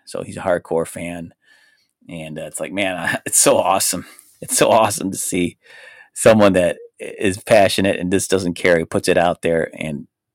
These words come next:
he's making some great videos. But I, I still show my love for it. You know, I, I draw, you know, I drew a Stay Puft Marshmallow Man on my YouTube channel, and that, that got some, some views. Um,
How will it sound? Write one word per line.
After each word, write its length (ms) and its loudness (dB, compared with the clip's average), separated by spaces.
he's 220 -8
making 280 -2
some 180 -6
great 220 -2
videos. 540 -2
But 180 4
I, 240 6
I 80 6
still 280 6
show 200 6
my 160 6
love 240 0
for 260 -6
it. 60 -16
You 140 -6
know, 120 -4
I, 200 -4
I 80 -2
draw, 540 4
you 160 -6
know, 400 -6
I 100 -8
drew 160 -8
a 60 -4
Stay 200 -4
Puft 240 -2
Marshmallow 420 0
Man 180 0
on 80 -2
my 100 -6
YouTube 360 -8
channel, 520 -10
and 500 -6
that, 240 0
that 240 -8
got 160 -4
some, 420 -4
some 220 -2
views. 560 -2
Um, 240 -6